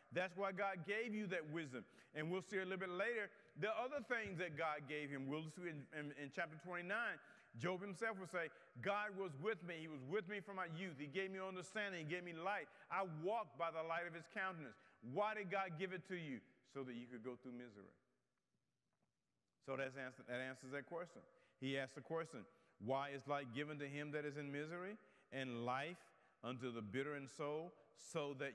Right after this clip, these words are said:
you could go through misery and so that you would not be bitter in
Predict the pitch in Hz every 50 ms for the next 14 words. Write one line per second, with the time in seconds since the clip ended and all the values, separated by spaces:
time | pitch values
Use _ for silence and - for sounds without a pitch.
0 | 110 123 131 147 143 - 147 127 127 117 139 143 147 143 127 - 139 147 165 180
1 | 180 156 135 127 131 143 - - - - _ _ _ - 101 131 147 165 156 131
2 | 143 143 151 151 156 151 - - - - - 123 135 139 - - 175 170 156 151
3 | 139 143 123 123 135 143 151 143 139 147 143 131 131 135 135 139 - - 113 117
4 | 131 131 127 113 104 92 127 127 123 127 127 117 - - 110 113 113 113 110 110